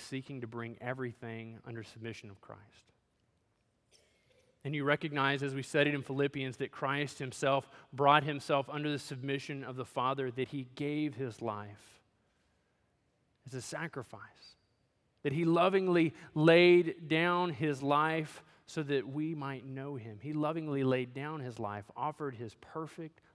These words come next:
life as a sacrifice for the sins that you, that I commit.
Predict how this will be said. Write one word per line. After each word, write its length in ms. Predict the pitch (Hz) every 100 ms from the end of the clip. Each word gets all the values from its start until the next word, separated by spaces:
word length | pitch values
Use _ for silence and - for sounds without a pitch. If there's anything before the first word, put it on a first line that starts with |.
| -
life 580 | 123 120 107 98 - - _ _ -
as 120 | 117
a 80 | 110
sacrifice 880 | - 147 151 151 - 120 117 104 - _
for 80 | 139
the 80 | 113
sins 400 | - 139 131 117
that 100 | 113 120
you, 360 | 131 139 147 147 _ _
that 180 | 120 110
I 140 | 107 107
commit. 240 | 104